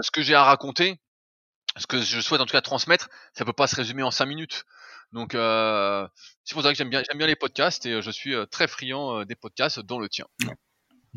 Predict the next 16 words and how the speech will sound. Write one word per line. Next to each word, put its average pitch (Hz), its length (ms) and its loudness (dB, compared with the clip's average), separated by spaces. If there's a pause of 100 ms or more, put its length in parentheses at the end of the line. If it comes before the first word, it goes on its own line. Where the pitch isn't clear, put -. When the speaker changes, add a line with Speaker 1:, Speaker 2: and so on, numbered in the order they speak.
Speaker 2:
Ah, 117 120 6
merci. 117 480 -2
Merci 120 300 4
encore. 120 220 -2 (260)
Et, 127 80 8
et 123 160 8
c'est 123 140 6
vrai 165 140 4
que - 120 2
moi, 135 100 6
ce - 60 0
que 127 100 2
j'aime 117 180 2
bien, 131 140 0
c'est - 140 2
que 113 200 -2